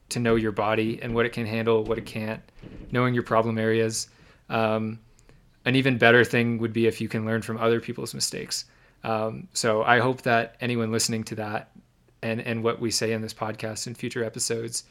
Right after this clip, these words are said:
can learn from some of the mistakes we've made, 'cause, you know, we've tried to learn from them. Um, I'll be the first to admit the mistakes that I've made at previous altitude camps, for example, or, uh,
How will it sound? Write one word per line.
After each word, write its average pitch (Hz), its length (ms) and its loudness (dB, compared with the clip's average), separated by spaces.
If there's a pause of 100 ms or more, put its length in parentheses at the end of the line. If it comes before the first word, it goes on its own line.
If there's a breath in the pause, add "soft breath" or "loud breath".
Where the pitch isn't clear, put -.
(400 soft breath)
can 156 180 4
learn 170 160 6
from 156 180 -2
some 151 160 0
of 139 60 0
the 139 60 0
mistakes 127 380 0
we've 127 200 -2
made, 110 280 0
'cause, 117 300 -6 (460 soft breath)
you 127 60 -4
know, 117 80 4
we've 123 200 2
tried 123 180 4
to 117 80 0
learn 117 220 0
from 117 180 -6
them. 113 320 -2 (380 soft breath)
Um, 107 640 -8
I'll 120 140 4
be 123 140 2
the 113 100 -2
first 117 320 0
to 120 80 0
admit 117 340 -4 (260)
the 117 120 -2
mistakes 113 380 0
that 117 80 -4
I've 110 180 0
made 113 160 2
at 110 100 0
previous 120 340 -2
altitude 117 440 -4
camps, 110 240 -6
for 113 140 -6
example, 110 420 -4
or, 107 400 -2 (400 soft breath)
uh, 110 280 -4